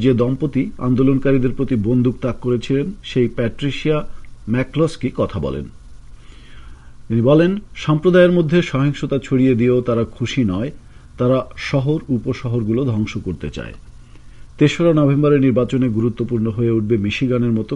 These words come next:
কয়েকটি সুইং রাজ্যের ভোট। মিশিগানের রিপাবলিকান ডেলিগেট রব স্টিল বলেন, গতবারের চেয়ে এবার মিশিগানে তিনি বেশি ভোট পাবেন বলে আমার বিশ্বাস। জ্বালানি নীতি, শিল্প উৎপাদন নীতি, নতুন বাণিজ্য চুক্তি, এর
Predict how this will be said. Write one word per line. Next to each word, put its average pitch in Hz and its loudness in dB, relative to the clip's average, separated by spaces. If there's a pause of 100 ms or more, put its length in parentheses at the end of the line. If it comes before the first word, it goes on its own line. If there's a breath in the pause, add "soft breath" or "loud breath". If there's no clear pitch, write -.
কয়েকটি 104 -2
সুইং 151 2
রাজ্যের 104 0
ভোট। 107 -2 (480 loud breath)
মিশিগানের 160 2
রিপাবলিকান 127 2
ডেলিগেট 117 2 (500)
রব 123 2
স্টিল 113 2
বলেন, 104 -2 (640 soft breath)
গতবারের 175 4
চেয়ে 180 2 (160)
এবার 143 6
মিশিগানে 135 2 (120)
তিনি 123 2 (120)
বেশি 120 -2 (120)
ভোট 107 0 (140)
পাবেন 101 0
বলে 95 -2
আমার 101 -4
বিশ্বাস। 82 -6 (1000 soft breath)
জ্বালানি 113 2
নীতি, 117 0
শিল্প 110 -4 (140)
উৎপাদন 104 -2
নীতি, 117 -2 (360 loud breath)
নতুন 127 4 (120)
বাণিজ্য 123 2 (140)
চুক্তি, 131 -2 (260 loud breath)
এর 127 4